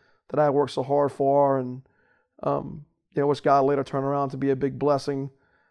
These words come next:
um, which actually enabled me eventually to, to s-, seek and pursue God and come to a place in life where I realized that despite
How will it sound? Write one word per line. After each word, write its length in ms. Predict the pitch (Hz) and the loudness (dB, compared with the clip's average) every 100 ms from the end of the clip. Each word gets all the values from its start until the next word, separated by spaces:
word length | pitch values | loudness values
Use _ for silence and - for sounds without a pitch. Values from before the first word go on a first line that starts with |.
| _ - | _ -2
um, 380 | 143 147 117 - | -2 -2 -6 -6
which 240 | 160 - - | -6 -2 2
actually 300 | 156 - 143 | 2 2 0
enabled 380 | 131 160 156 | 2 2 2
me 100 | 143 | 2
eventually 540 | 143 135 156 147 143 139 | 2 2 -2 2 2 2
to, 320 | - 147 139 | -2 -2 -2
to 140 | - | -2
s-, 200 | 139 - 165 | -6 -4 -8
seek 320 | - 165 165 | -4 -2 -2
and 80 | 147 | -2
pursue 300 | 139 135 190 | -4 -2 2
God 320 | 160 143 147 | 4 6 6
and 100 | 143 | 4
come 220 | - 196 180 | 4 4 4
to 100 | 151 | 0
a 60 | |
place 320 | 139 156 147 | 2 0 0
in 80 | 151 | 0
life 280 | 147 143 139 | 0 0 0
where 120 | 143 | -2
I 20 | |
realized 680 | 147 180 202 156 143 151 143 - - - - | 0 4 6 6 6 0 -6 -18 -20 -12 -4
that 120 | 151 | 0
despite 580 | 147 - 151 165 147 | 0 4 6 6 4